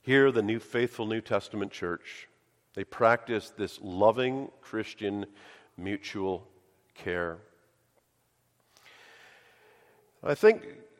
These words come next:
at the end of the day, this is really found in the very principle, in the principle of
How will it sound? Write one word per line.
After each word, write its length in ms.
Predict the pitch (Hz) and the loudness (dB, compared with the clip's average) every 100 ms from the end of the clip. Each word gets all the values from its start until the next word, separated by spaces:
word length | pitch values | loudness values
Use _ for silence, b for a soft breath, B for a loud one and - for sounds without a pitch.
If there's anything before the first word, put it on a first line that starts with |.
| _ _ _ _ | _ _ _ _
at 140 | 135 131 | -2 2
the 120 | 127 | 6
end 220 | 135 160 | 6 6
of 60 | 110 | 0
the 100 | 104 | 0
day, 500 | 107 120 98 90 92 - 90 | 6 8 8 4 -4 -14 -12
this 180 | 87 123 | -10 -8
is 120 | 110 | -8
really 200 | 113 151 | -4 -4
found 580 | 147 - 117 120 127 123 | -4 -2 2 4 2 0
in 100 | 107 | -6
the 60 | 98 | -2
very 220 | 110 110 | 0 0
principle, 960 | - - 147 147 - 117 104 98 101 - - - _ - - | -4 -2 -2 -2 -4 -2 0 0 -4 -12 -20 -20 _ -12 -6
in 340 | 113 - 117 | -4 -4 -6
the 80 | 98 | -8
principle 680 | - 131 135 - 92 95 | -8 -8 -6 -8 -4 0
of 160 | 92 | 0